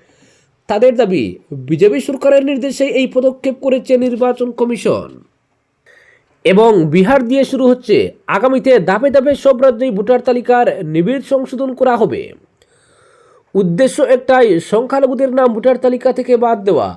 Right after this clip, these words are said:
আসলে ঘুরিয়ে ফিরিয়ে সারা দেশেই এনআরসি করাতে চলেছে বিজেপি সরকার। বিহারে এবছরই বিধানসভা নির্বাচন, আগামী বছর আসাম সহ পাঁচ রাজ্যে নির্বাচন, আসামে প্রস্তুতি সম্পূর্ণ।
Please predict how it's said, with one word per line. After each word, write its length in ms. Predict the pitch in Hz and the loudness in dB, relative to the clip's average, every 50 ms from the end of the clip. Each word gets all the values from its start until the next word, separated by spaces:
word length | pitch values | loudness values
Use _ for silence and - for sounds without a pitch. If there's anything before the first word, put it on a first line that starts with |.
| - _ _ _ - | -12 _ _ _ -8
আসলে 320 | 151 175 185 - 220 226 226 196 156 | -6 -4 -2 0 2 2 2 2 0
ঘুরিয়ে 340 | 131 - 240 262 254 294 269 | -2 -6 -4 -4 -4 -4 -6
ফিরিয়ে 300 | - 285 269 262 294 277 | -4 -4 -4 -2 -4 -2
সারা 220 | - - 269 277 269 | 0 0 2 2 2
দেশেই 280 | 254 262 - 269 262 262 185 | 2 0 2 0 0 2 2
এনআরসি 320 | 220 226 254 254 247 - 262 | 0 0 0 -2 -4 -6 -6
করাতে 300 | - 247 254 254 247 262 247 | -2 0 0 0 0 0 0
চলেছে 320 | 254 247 247 247 247 254 240 | 0 2 2 2 2 0 0
বিজেপি 340 | 214 240 214 233 226 233 233 | 0 -2 -4 -4 -4 -4 -4
সরকার। 460 | 196 - 220 208 - 160 107 90 69 55 - - _ _ _ _ _ _ _ _ _ _ _ _ _ _ _ _ _ _ _ _ _ _ _ _ _ _ _ _ _ _ _ _ _ _ _ _ _ - | -2 -2 -2 -2 -2 -4 -6 -6 -6 -10 -16 -20 _ _ _ _ _ _ _ _ _ _ _ _ _ _ _ _ _ _ _ _ _ _ _ _ _ _ _ _ _ _ _ _ _ _ _ _ _ -12
বিহারে 480 | 160 143 131 180 190 233 262 277 285 285 277 - | -10 -4 0 2 2 4 4 4 4 2 2 2
এবছরই 460 | 190 233 247 277 277 269 277 277 269 | 0 2 2 2 0 0 -2 -4 -2
বিধানসভা 500 | 233 254 262 262 262 247 - 262 254 254 | -2 0 2 2 0 0 -2 -2 -2 0
নির্বাচন, 600 | 247 254 240 226 247 247 226 240 208 160 113 101 92 - _ _ _ _ _ - 147 | 0 -2 0 0 0 0 0 0 -2 -2 -2 -2 -6 -10 _ _ _ _ _ -8 -6
আগামী 300 | 170 175 233 247 269 277 | -4 -2 -2 -2 -2 0
বছর 260 | 269 247 254 262 254 254 - - | 0 2 2 2 2 2 0 -4
আসাম 280 | 208 - - 277 285 285 | -6 -4 -2 -4 -4 -4
সহ 160 | - 277 262 277 277 277 277 | -2 0 2 2 2 0 0
পাঁচ 180 | - 269 262 254 254 | -2 -4 -4 -2 0
রাজ্যে 280 | 262 254 226 220 262 254 | 0 0 0 0 -2 -2
নির্বাচন, 600 | 247 240 240 226 262 247 208 - 151 113 92 87 82 - _ _ - | -2 -2 0 0 0 0 0 0 0 -2 -2 -4 -8 -14 _ _ -8
আসামে 320 | 170 208 - 254 262 254 247 | -8 -6 -4 -2 2 2 2
প্রস্তুতি 480 | - - - 254 254 254 - - 269 277 | 2 0 0 -2 -2 -2 -4 -8 -6 -6
সম্পূর্ণ। 440 | - - 254 247 202 - 254 240 202 | -4 -2 -2 -2 -2 -4 -6 -2 -2